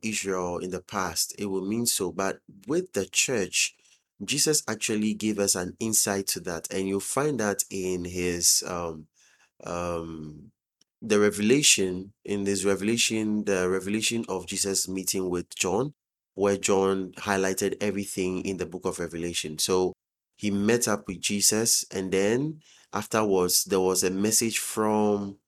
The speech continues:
um, Jesus to the, um, angel of the churches. Let me just go straight there to highlight what I mean.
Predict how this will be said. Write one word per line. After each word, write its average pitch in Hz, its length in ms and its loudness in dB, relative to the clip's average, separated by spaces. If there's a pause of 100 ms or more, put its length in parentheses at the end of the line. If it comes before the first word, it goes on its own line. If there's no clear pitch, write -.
(520)
um, 87 640 -4 (340)
Jesus 101 540 0
to 101 640 -2
the, 87 680 -6 (180)
um, 85 380 -4 (100)
angel 101 560 -2
of 90 220 -6
the 85 100 -8
churches. - 460 -6
Let 104 100 -2
me 104 80 -2
just 90 400 -2 (540)
go 98 140 0
straight 92 340 -4
there 85 160 -4
to - 160 -6
highlight 85 520 -4
what 82 460 -6
I 82 240 -8
mean. 82 540 -6